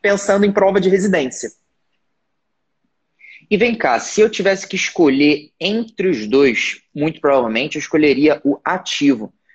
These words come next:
Speaker 2: Mas existe alguma situação onde, na verdade, a gente possa fazer uma, um jogo de cintura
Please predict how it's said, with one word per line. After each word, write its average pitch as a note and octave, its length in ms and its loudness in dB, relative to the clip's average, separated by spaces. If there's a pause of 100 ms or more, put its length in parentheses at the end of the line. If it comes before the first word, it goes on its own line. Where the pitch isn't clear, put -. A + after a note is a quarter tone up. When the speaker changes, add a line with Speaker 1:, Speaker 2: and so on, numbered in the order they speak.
(260)
Speaker 2:
Mas G3 160 0
existe C4 300 -2
alguma G3+ 400 0
situação D3 800 -2 (280)
onde, C#3+ 140 -6
na E3+ 60 0
verdade, D3+ 280 2
a - 20 -4
gente E3 200 -8
possa F#3+ 400 -2
fazer C3+ 420 -2
uma, A2+ 720 -4 (280)
um G3 120 -4
jogo E3+ 260 2
de - 80 -12
cintura C3+ 600 -2